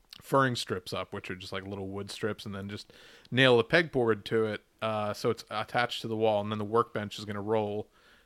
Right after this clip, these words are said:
And then I have, like, a light, like, a shop light that's, like, a plug-in shop light that I'm gonna put above it. So I'm gonna kinda create my own, like, version of that that's more,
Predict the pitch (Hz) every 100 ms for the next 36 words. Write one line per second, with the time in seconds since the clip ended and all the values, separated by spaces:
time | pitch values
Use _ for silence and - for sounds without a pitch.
0 | - 127 127 117 113 127 120 110 101 104
1 | 110 107 104 101 - 107 - - 110 107
2 | 104 98 92 107 - 101 98 - - 104
3 | 101 98 101 - _ _ - _ - -
4 | 107 - 104 98 - 104 101 - 110 98
5 | 104 95 - 110 110 107 120 107 - 113
6 | 113 110 110 110 110 110 104 104 104 95
7 | 104 110 117 107 107 107 - 104 92 -
8 | - 104 104 104